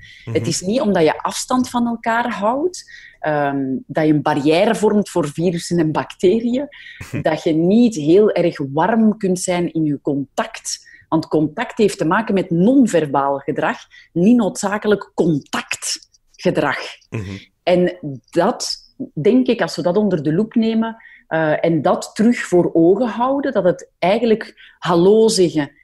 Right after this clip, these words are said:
Speaker 2: interactie is niet contact, maar is eigenlijk uw non-verbale aanvaarding, uw non-verbaal openzetten voor anderen door een open houding, door uw handen open te doen, door uw hand op te steken,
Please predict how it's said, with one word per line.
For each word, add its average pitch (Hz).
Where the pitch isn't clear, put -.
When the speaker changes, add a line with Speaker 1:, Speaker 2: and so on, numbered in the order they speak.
Speaker 2:
interactie 202
is 170
niet 190
contact, -
maar 165
is 175
eigenlijk 170
uw 160
non-verbale 180
aanvaarding, 160
uw 156
non-verbaal 160
openzetten 180
voor 151
anderen 175
door 165
een 160
open 202
houding, 156
door 151
uw 160
handen 190
open 170
te 151
doen, 151
door 151
uw 156
hand 185
op 196
te -
steken, 202